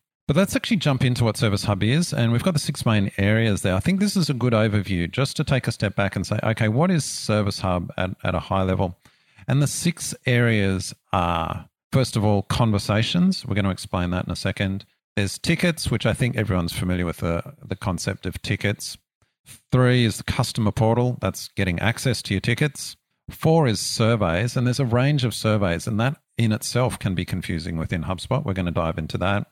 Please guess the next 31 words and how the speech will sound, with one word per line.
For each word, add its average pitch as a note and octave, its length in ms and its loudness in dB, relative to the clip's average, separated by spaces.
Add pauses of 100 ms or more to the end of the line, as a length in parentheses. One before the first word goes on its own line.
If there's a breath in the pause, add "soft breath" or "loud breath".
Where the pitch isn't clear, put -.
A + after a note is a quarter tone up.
(280)
Five B2 540 2
is F#2+ 180 -2
knowledge G#2+ 360 0
base. G#2+ 320 2
That's - 240 -2
that F2+ 180 -2
self-help F#2+ 760 -2 (300)
collection G2 380 -2
of F#2+ 80 0
articles. F#2 680 0 (320)
And A#2 140 2
then A2 140 2
six - 320 -4
is G#2+ 160 -2
reporting G2+ 400 0
and F2 120 -2
dashboards. F#2+ 600 -2 (340)
Now, C3+ 160 4
there C3 180 2
are D3+ 360 4
a B2+ 40 4
few B2+ 220 2
other A2+ 140 2
areas. A2 360 2
We're B2 80 2
not C#3+ 140 0
really A#2 160 2
gonna G#2 160 2
touch G#2+ 300 -2
on F#2 280 0 (160)
these G2+ 720 -2